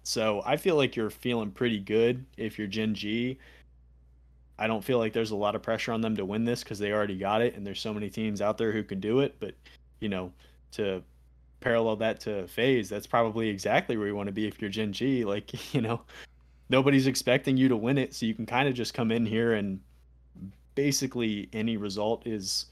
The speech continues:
okay, barring, like, a complete catastrophe. But I, I just don't think this team, I think their, their floor is too high to, to totally fall apart. But, you know, at the end of the day, it's, it's results driven, right? Like you were saying,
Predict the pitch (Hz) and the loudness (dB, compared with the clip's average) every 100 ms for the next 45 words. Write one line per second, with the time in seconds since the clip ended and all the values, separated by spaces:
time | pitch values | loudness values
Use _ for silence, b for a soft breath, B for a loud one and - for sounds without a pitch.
0 | b - _ _ 117 113 113 113 123 120 | b -20 _ _ -2 -2 2 2 4 2
1 | 113 104 101 101 98 95 92 92 - _ | 2 2 2 0 -2 -4 -4 -8 -8 _
2 | _ _ - 113 95 107 - - 104 107 | _ _ -10 -6 -4 -4 -6 -6 0 2
3 | 104 104 - 98 90 95 92 101 98 - | 0 -6 -6 -6 -2 -2 0 -2 -4 -6
4 | 101 92 104 92 - 95 - 101 98 95 | -8 -8 -8 -10 -8 -10 -8 -8 -6 -8
5 | 90 _ _ - 101 104 95 98 - - | -10 _ _ -10 -8 -8 -8 -8 -10 -12
6 | 107 95 - 98 95 90 - 98 95 98 | -10 -10 -8 -6 -6 -8 -10 -10 -6 -6
7 | 95 92 - b b - - - - - | -6 -8 -12 b b -20 -20 -20 -20 -20
8 | - - - - 135 156 120 107 107 104 | -20 -14 -6 2 4 6 2 4 2 2
9 | 113 113 104 107 98 117 104 95 92 - | 0 -2 -2 -4 -4 -4 -4 -4 -8 -12
10 | _ _ _ _ - 117 131 139 139 127 | _ _ _ _ -4 0 2 2 2 2
11 | 110 123 139 117 - - 104 107 101 110 | 4 4 6 4 0 -6 -10 -8 -2 -2
12 | 113 107 95 92 92 104 98 95 - - | -2 -6 -6 -6 -8 -8 -10 -12 -14 -10
13 | 110 110 107 101 92 92 | -4 -2 -2 -4 -6 -10